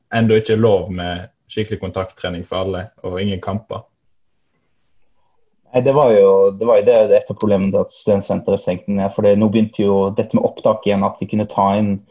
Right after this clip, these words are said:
Speaker 2: nye studenter inn i undergruppene våre, og da måtte kutta de pulsåret våre når de tok studentsenteret, fordi det har vært et problem at vi ikke alle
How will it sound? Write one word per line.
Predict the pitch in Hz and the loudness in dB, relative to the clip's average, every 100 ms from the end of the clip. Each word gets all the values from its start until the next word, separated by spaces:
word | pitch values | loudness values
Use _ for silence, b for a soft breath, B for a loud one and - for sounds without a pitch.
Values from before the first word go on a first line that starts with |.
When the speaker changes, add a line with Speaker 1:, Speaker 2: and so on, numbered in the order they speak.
| b - | b -4
Speaker 2:
nye | 110 101 | 0 0
studenter | 113 - 110 107 104 | -2 -2 -2 0 0
inn | 104 101 | 0 -2
i | 98 101 | -4 -6
undergruppene | - 107 110 104 101 113 104 - 98 | -4 0 2 0 -2 -10 -10 -6 -2
våre, | 95 117 131 b b b _ - | 0 -2 -4 b b b _ -6
og | 107 104 107 104 _ _ - | -2 -2 -2 -6 _ _ -2
da | 110 104 101 101 - - | 0 2 2 0 -8 -4
måtte | 113 - | -4 -4
kutta | - 113 123 | -8 -2 -2
de | 110 | 0
pulsåret | 127 113 - 95 101 | 0 -2 0 0 2
våre | 90 117 - | 0 -2 -4
når | 107 98 | -4 -2
de | 98 98 | -2 -2
tok | - 113 - | -4 -10 -8
studentsenteret, | - 101 92 - 92 98 98 95 - - | -2 -2 -2 -4 -2 -2 -4 -8 -4 -4
fordi | - 107 98 - b b b b b _ _ | -2 -4 -4 -8 b b b b b _ _
det | - 131 | 0 2
har | 120 | 2
vært | 131 135 | 2 -2
et | - | 0
problem | 113 107 92 87 | 2 2 2 -2
at | - | -2
vi | 107 101 - 120 | -2 -4 -6 -8
ikke | - 110 | -2 0
alle | 104 104 | 2 2